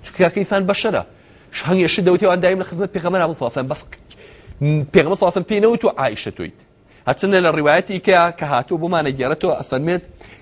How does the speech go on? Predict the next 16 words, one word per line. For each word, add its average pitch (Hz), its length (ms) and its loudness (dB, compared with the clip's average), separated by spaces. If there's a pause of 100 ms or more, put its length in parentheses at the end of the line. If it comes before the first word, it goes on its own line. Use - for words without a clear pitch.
(140)
کاتێک 196 380 2
کە - 140 -14
پێغەمبەر 180 360 -2
سڵ 208 60 -4
عەلەیهی 156 180 -6
وسەلەم 139 200 -4 (140)
ئەو 269 120 4 (140)
فەرمودەی 202 500 0
بە 226 120 2
خ-، 208 220 -4
بە 180 120 2
خ-، - 120 -18 (140)
خێزانەکانی 123 720 0
وت، 180 140 -4 (600)
خاتو 143 320 2
عایشە 170 380 0